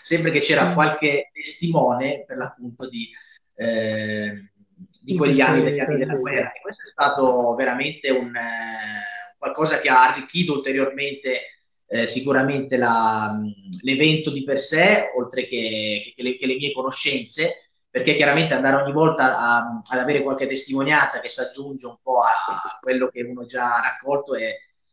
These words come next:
Speaker 1: è sempre qualcosa di, di positivo, e quindi mi è capitato anche di coinvolgere queste, queste persone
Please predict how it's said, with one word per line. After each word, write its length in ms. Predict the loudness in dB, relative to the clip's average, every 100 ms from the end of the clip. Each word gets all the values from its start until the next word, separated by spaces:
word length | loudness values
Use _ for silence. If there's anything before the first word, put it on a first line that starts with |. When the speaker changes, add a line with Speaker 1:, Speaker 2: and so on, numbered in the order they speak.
| _
Speaker 1:
è 320 | -4 -2 0
sempre 320 | 2 2 4
qualcosa 400 | 4 4 4 4
di, 240 | 4 0 -2
di 120 | -2
positivo, 400 | -2 2 4 4
e 60 | 4
quindi 220 | 2 2
mi 80 | 0
è 40 |
capitato 440 | -2 -2 -2 0
anche 200 | 0 -2
di 100 | -8
coinvolgere 1080 | -8 -8 -4 2 4 4 0 0 -2 -6 -14 _ _
queste, 840 | -8 -6 2 4 4 2 2 0 0
queste 300 | -2 -2 0
persone 880 | 2 2 4 6 6 4 0 -8